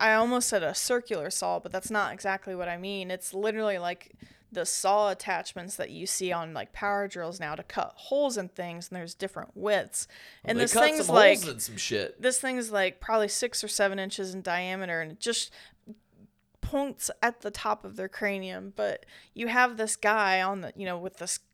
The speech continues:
Speaker 1: cranking machine, and you hear it cranking
Speaker 2: You hear it. You
Speaker 1: towards
Speaker 2: hear
Speaker 1: the
Speaker 2: it.
Speaker 1: head.
Speaker 2: You hear the torque.
Speaker 1: And I think they're asking him questions or some shit or whatever. It's some weird public execution shit.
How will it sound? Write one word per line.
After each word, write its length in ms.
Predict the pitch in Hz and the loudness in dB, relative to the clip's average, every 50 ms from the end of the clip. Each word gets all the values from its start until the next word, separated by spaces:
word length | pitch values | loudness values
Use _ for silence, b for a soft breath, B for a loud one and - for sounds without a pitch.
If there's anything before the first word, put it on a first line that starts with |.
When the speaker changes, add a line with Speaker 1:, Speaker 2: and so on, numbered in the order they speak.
| _ | _
Speaker 1:
cranking 640 | - - - - - 208 208 214 208 208 214 208 196 190 | -8 -8 -4 0 2 2 2 2 0 -4 -4 -4 -4 -4
machine, 400 | 190 - - - 202 202 196 190 | -4 -6 -6 -6 -6 -6 -6 -6
and 120 | 185 190 | -6 -6
you 100 | 208 208 | -6 -6
hear 260 | 214 220 254 254 233 | -6 -2 0 0 0
it 120 | 180 - - | 0 -2 -4
cranking 520 | - - 202 208 220 226 214 - 214 - | -8 -6 -4 -2 -2 -4 -4 -6 -6 -6
Speaker 2:
You 40 | 151 | -4
hear 300 | 135 - 220 269 302 302 | -4 -2 2 4 4 6
it. 60 | 240 | 8
You 40 | 240 247 | 8 10
Speaker 1:
towards 400 | 240 233 226 226 226 220 208 226 | 10 10 8 6 4 2 0 -2
Speaker 2:
hear 160 | 285 311 311 | 0 2 2
Speaker 1:
the 60 | 294 | 2
Speaker 2:
it. 40 | - | 4
Speaker 1:
head. 420 | - 226 233 226 226 220 220 220 170 | 4 6 6 8 8 8 6 6 4
Speaker 2:
You 60 | 156 | 0
hear 180 | 247 277 294 | -2 -2 -2
the 80 | 277 214 | -2 -4
torque. 460 | - - - 262 285 302 - - - - | -2 0 0 2 2 2 0 0 0 0
Speaker 1:
And 120 | 240 247 | 0 0
I 60 | 254 262 | 0 0
think 240 | - 339 339 294 | -2 -4 -4 0
they're 160 | - 240 220 208 | 2 4 6 6
asking 440 | 202 196 202 202 - - 208 202 | 6 6 6 4 0 -2 -4 -4
him 120 | 196 185 190 | -4 -4 -6
questions 680 | - - 196 175 170 - - - 202 190 185 180 180 | -2 2 2 2 4 2 -2 -2 -2 -4 -2 -2 -4
or 80 | 185 180 | -4 -4
some 300 | - - 196 175 180 180 | -2 -2 -2 -2 -2 -4
shit 440 | - - - 180 180 180 180 175 | -6 -6 -4 -4 -2 -2 -2 -4
or 180 | 175 170 175 175 | -4 -6 -6 -6
whatever. 520 | 180 175 170 165 170 170 170 170 170 170 | -4 -4 -4 -2 -4 -4 -4 -4 -4 -4
It's 220 | 170 170 165 - - | -4 -6 -6 -4 -2
some 240 | - 190 190 190 185 | -2 0 0 -2 -2
weird 340 | 180 175 165 170 170 175 - | -4 -4 -2 -2 -2 -4 -4
public 300 | - 180 160 175 175 - | -6 -6 -6 -6 -6 -8
execution 640 | 175 170 - - - - - 185 170 - - - 151 | -8 -10 -10 -12 -14 -14 -12 -12 -12 -12 -12 -12 -10
shit. 340 | - - 165 156 156 - | -10 -8 -6 -6 -8 -8